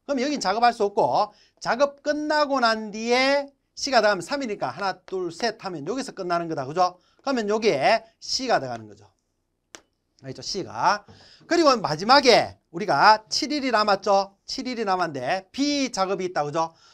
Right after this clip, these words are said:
B 같은 경우에는 여기서 끝나야 되는 거죠. B가 아직 일 번 공정에 작업 중이니까 여기서는 할 수 없고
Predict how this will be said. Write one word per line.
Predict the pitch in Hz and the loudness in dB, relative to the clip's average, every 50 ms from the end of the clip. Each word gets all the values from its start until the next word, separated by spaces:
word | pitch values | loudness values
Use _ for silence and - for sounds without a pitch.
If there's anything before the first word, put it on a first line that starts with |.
| _ _ _ | _ _ _
B | - 269 320 330 320 | -6 -2 -2 2 2
같은 | 285 254 254 - 247 226 | 2 2 0 -2 -6 -4
경우에는 | 220 214 208 208 208 202 214 247 226 165 117 98 - _ _ _ _ _ _ - | -4 -2 -2 0 0 0 2 2 2 2 0 -2 -12 _ _ _ _ _ _ -4
여기서 | 233 311 330 311 - 247 - | -2 0 0 0 -2 -2 -2
끝나야 | 311 330 339 349 349 349 349 339 | -2 0 4 6 8 8 8 8
되는 | 277 220 175 151 | 6 4 2 0
거죠. | 135 120 104 104 107 - _ _ _ _ _ _ _ _ _ - | -6 -8 -10 -14 -16 -18 _ _ _ _ _ _ _ _ _ 0
B가 | 269 311 330 330 285 247 | 2 4 4 6 6 4
아직 | 254 196 226 220 - - | 4 2 0 -6 -10 -8
일 | 240 294 | -6 -4
번 | 302 311 311 294 | -2 0 0 0
공정에 | 285 277 247 233 233 208 185 | -2 -4 -4 -2 -2 -2 -2
작업 | - 175 202 233 233 240 | -2 -2 -2 -2 -4 -4
중이니까 | 254 254 254 233 208 175 143 135 156 196 208 151 | -4 -6 -4 -4 -2 -2 -2 -2 -2 -4 -6 -6
여기서는 | 190 233 254 269 269 - 196 170 | -4 -4 -2 -4 -4 -4 -4 -2
할 | 247 165 | -4 -4
수 | - - 196 | -2 -2 -2
없고 | 202 202 - 226 180 123 104 - | -2 0 2 2 2 2 0 -4